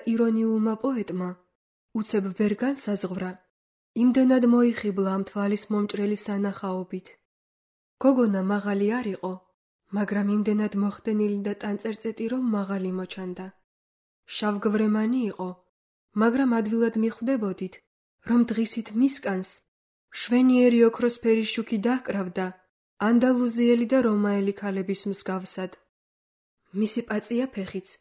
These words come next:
ანდალუზიელი ქალის ფეხი, საამოდ ეხებოდა მის ვიწრო და კოხტა მაშიას. იგი ცეკვავდა, ტრიალებდა, დაფარფატებდა ფეხქვეშ დაუდევრად გაშლილ სპარსულ ხალიჩაზე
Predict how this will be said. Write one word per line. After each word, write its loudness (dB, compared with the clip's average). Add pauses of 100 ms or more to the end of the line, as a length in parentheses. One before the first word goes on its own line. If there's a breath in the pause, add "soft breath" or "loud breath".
(580)
ანდალუზიელი -2
ქალის -8
ფეხი, -12 (640)
საამოდ 2
ეხებოდა -2 (580)
მის 0
ვიწრო 2
და 0
კოხტა -4
მაშიას. -4 (720)
იგი -2
ცეკვავდა, -6 (520)
ტრიალებდა, -2 (460)
დაფარფატებდა 0
ფეხქვეშ -6
დაუდევრად 0
გაშლილ -4
სპარსულ -6
ხალიჩაზე -6